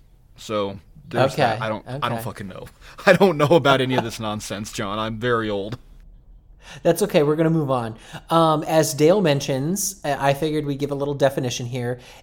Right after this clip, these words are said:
Speaker 2: A castrato is a type of classical male singing voice. It's equivalent to that of a
Speaker 1: <laughs>
Speaker 2: soprano, mezzo-soprano, or contralto.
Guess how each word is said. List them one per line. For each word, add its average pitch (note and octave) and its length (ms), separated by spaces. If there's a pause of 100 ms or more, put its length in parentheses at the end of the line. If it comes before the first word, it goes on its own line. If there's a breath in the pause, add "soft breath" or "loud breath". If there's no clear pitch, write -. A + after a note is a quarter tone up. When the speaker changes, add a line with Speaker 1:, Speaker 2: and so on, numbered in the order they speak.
Speaker 2:
A D3 280
castrato D3 1080
is C3+ 220
a B2 100
type C#3+ 280
of C3 160
classical C#3+ 480
male C#3+ 240
singing C3+ 360
voice. B2 440 (280 loud breath)
It's B2+ 160
equivalent D#3 360
to E3 80
that C#3 180
of C3 80
a B2+ 80
Speaker 1:
<laughs> - 0
Speaker 2:
soprano, E3 720 (200 loud breath)
mezzo-soprano, D3 1000
or C#3 200
contralto. C3 1080